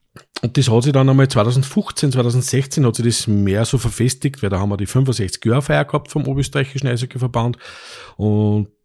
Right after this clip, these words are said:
da, ich weiß nicht mehr, was dann der Auslöser war, da wurde der Wunsch halt immer größer, ja. Die Zusammenarbeit mit den Vereinen immer größer, immer besser und so. Und auch der, der Zuspruch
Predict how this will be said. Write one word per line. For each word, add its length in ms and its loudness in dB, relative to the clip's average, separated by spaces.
da, 580 0
ich 120 -10
weiß 200 -4
nicht 80 2
mehr, 120 0
was 180 -6
dann 200 -4
der 120 -4
Auslöser 480 -2
war, 180 -2
da 140 -4
wurde 300 -2
der 140 2
Wunsch 200 6
halt 120 2
immer 200 4
größer, 440 -4
ja. 200 -4
Die 80 0
Zusammenarbeit 640 0
mit 180 -4
den 80 -6
Vereinen 440 -4
immer 460 0
größer, 400 -2
immer 200 -2
besser 360 -4
und 100 -4
so. 160 -2
Und 200 -4
auch 120 -4
der, 320 -4
der 100 -6
Zuspruch 800 0